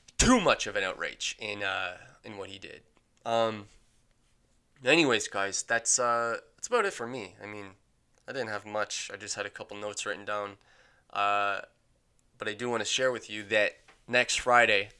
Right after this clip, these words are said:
the new website will be up and running. It will launch next Friday. In the morning, I will have my brand new morning show. Um, and if I can get,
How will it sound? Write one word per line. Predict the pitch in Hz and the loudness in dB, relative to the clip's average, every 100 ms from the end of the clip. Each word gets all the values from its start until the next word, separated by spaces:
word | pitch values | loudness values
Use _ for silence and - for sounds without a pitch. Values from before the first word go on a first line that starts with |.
| _ _ 110 | _ _ -8
the | 113 | -4
new | 120 | 0
website | 120 113 - 110 101 | 4 4 4 2 2
will | 110 131 143 | 0 2 2
be | 135 117 | 2 2
up | 107 110 | 2 2
and | 110 | -2
running. | 107 104 104 | -2 -4 -6
It | 123 | -6
will | 123 123 | 0 0
launch | 113 110 104 107 | 4 4 2 -2
next | 98 - | -2 -2
Friday. | - 98 98 98 - - - - _ - | 0 0 0 -2 -8 -20 -20 -20 _ -4
In | 117 | -2
the | 113 | -2
morning, | 113 117 117 | 0 0 0
I | 107 | 0
will | 104 | 0
have | 104 104 - | 2 0 0
my | 104 98 - | -4 -4 -6
brand | 113 113 113 107 107 | -4 0 0 0 -6
new | 117 117 113 107 104 - _ _ _ _ _ _ _ _ _ _ _ _ - | -6 -4 -6 -10 -16 -20 _ _ _ _ _ _ _ _ _ _ _ _ -12
morning | 113 120 123 117 | -2 0 2 0
show. | - 160 95 - _ | 0 0 -2 -8 _
Um, | 117 113 113 113 110 110 _ | -2 0 0 -2 -6 -16 _
and | 123 117 110 107 104 - _ _ _ _ _ _ _ _ _ _ _ _ _ _ _ _ | -6 -2 -2 -4 -10 -18 _ _ _ _ _ _ _ _ _ _ _ _ _ _ _ _
if | - 123 | -4 0
I | 127 | 0
can | 160 151 | 0 -2
get, | 127 120 - | 0 0 -2